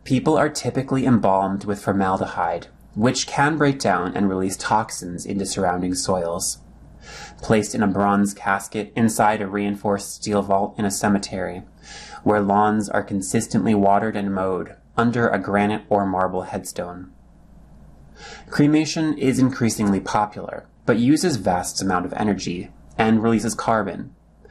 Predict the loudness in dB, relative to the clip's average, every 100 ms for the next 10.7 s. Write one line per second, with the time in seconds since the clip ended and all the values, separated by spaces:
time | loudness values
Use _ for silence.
0 | -20 -16 -4 0 2 0 -2 0 2 2
1 | 0 0 0 2 2 2 0 -2 -2 -2
2 | -2 -6 -4 -2 -2 0 0 0 0 2
3 | 4 2 0 -2 -4 0 2 2 2 0
4 | 0 0 -2 -2 -2 -2 -8 -12 -14 -20
5 | -20 -20 -20 -20 -20 -20 -20 -20 -20 -20
6 | -20 -20 -20 -20 -18 -16 2 4 4 2
7 | 2 2 2 0 -2 0 2 2 2 2
8 | 2 2 2 2 -2 -4 -6 -4 0 0
9 | 0 -4 -4 0 0 0 -2 -6 -6 -2
10 | 0 2 0 0 -2 -4